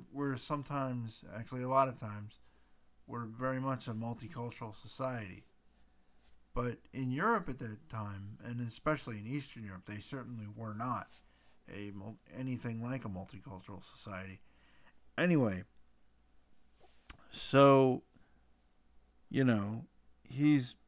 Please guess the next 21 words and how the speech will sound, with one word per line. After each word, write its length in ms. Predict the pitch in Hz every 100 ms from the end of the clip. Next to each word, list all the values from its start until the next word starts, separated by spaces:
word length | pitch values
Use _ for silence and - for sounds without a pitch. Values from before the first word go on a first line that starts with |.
| _ -
basically 640 | 135 151 156 143 139 131
radicalizing 840 | 123 113 135 147 143 123 110 107 104
himself 540 | 101 92 117 104 98 -
in 420 | 123 135 127 117 -
Belgrade 720 | - 139 147 123 98 92 92 -
at 100 | -
the 160 | -
time. 380 | - 95 92 90 - - - - - - - - -
The 400 | - 131 127 113 - - _ -
Serbian 540 | - 147 151 143 123
independence 640 | 113 107 - 120 117 104
movement 380 | - 101 - 87 - _ _
was 240 | 98 110 95
adjacent 580 | 98 98 113 113 110 -
to 200 | - 107 -
other, 420 | 131 120 98 101 - - - - _
I 60 | 90
guess 220 | 98 98
you'd 160 | - -
say, 420 | - 98 92 98 _ - - -
uh, 380 | 104 90 90 90